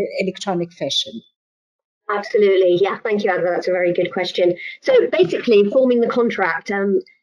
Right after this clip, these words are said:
Speaker 2: when everything's being done electronically, um, the general rule under English law is that a contract doesn't need to be in a, in any particular form in order to be legally binding. So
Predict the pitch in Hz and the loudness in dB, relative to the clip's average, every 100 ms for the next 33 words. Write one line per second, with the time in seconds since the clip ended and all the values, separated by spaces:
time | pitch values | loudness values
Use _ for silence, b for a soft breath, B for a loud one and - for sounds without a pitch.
0 | _ _ 208 208 202 220 208 208 208 208 | _ _ -2 0 2 0 0 0 0 0
1 | 208 208 208 240 240 240 285 320 320 233 | 0 -2 -2 -2 0 0 -2 -2 -2 0
2 | 226 233 - 202 269 302 294 277 247 247 | 0 0 -2 -2 0 0 0 0 2 2
3 | 226 208 196 220 208 202 220 214 175 180 | 2 0 0 0 0 -2 0 0 2 2
4 | 185 196 196 175 - 240 226 214 - 202 | 0 -4 -4 -4 -2 -2 -2 -4 -6 -2
5 | 240 233 220 220 233 214 247 233 240 240 | 0 2 2 2 0 0 0 2 0 -2
6 | - 233 233 208 - - 254 254 277 285 | -4 0 0 0 -2 -2 -2 0 0 2
7 | 247 233 233 214 233 233 220 233 240 254 | 4 4 2 0 0 2 2 2 2 2
8 | 262 226 | 2 0